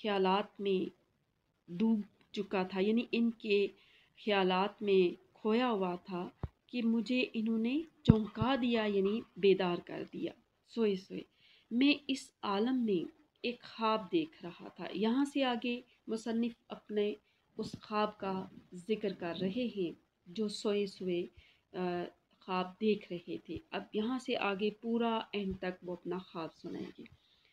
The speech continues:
इसका लुत्फ से खाली नहीं, इसलिए अर्ज़ करता हूँ। मुसन्निफ कहते हैं कि मैं आलम ख्वाब में था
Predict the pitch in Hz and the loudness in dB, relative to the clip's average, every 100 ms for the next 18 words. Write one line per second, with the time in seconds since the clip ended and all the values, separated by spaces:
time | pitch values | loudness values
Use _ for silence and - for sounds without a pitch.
0 | _ _ - _ _ _ _ _ _ _ | _ _ -20 _ _ _ _ _ _ _
1 | _ _ _ - 294 - 311 294 302 - | _ _ _ -2 -2 2 4 4 4 -2
2 | - - 247 220 - - 220 196 208 185 | -10 -2 0 0 -6 -6 0 2 2 2
3 | 185 185 175 - - 226 220 214 - 180 | 0 -2 -4 -6 -6 -4 0 0 0 -4
4 | 180 - 160 151 165 180 190 190 226 247 | -4 -8 -14 -12 -12 -6 -4 -2 0 -2
5 | - 262 277 269 247 214 214 220 240 - | -4 -6 -6 -6 -6 -2 0 0 -2 -6
6 | _ _ _ _ _ _ _ _ - - | _ _ _ _ _ _ _ _ -10 -4
7 | 196 196 208 208 196 175 175 190 208 269 | -4 -2 -4 -6 -6 -6 -4 -4 -2 -4
8 | - _ _ _ _ _ _ _ - 190 | -10 _ _ _ _ _ _ _ -14 -10
9 | 165 - | -10 -14